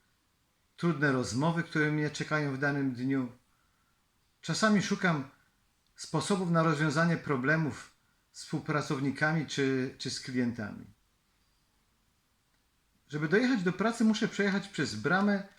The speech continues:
którą obsługuje zewnętrzna, e, firma ochroniarska. Brama ta prowadzi do,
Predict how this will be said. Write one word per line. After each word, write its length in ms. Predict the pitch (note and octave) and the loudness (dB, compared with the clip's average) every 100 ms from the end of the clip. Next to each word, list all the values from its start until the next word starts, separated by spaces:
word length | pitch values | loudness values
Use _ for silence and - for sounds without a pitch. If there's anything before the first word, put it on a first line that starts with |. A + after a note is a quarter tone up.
| _ _ _ _ _ - | _ _ _ _ _ -6
którą 280 | F3+ F3 | -2 0
obsługuje 480 | D#3+ - D#3 F3 E3 | 0 -2 0 4 4
zewnętrzna, 760 | C3+ C#3 D#3+ F3 - D#3 C#3+ - | 2 2 2 2 0 0 -2 -4
e, 300 | D3 C#3 C3 | -6 -4 -2
firma 320 | - D#3 D3+ | -2 -2 -2
ochroniarska. 720 | C3 - B2 D3+ E3+ - E3+ B2+ | -2 -2 0 0 -2 -2 -4 -2
Brama 320 | C3 D3 C#3 | -2 -2 -2
ta 120 | C#3 | -6
prowadzi 500 | - B2 C#3+ B2+ C3 | -6 -6 -4 -6 -6
do, 280 | B2+ A#2+ | -4 -4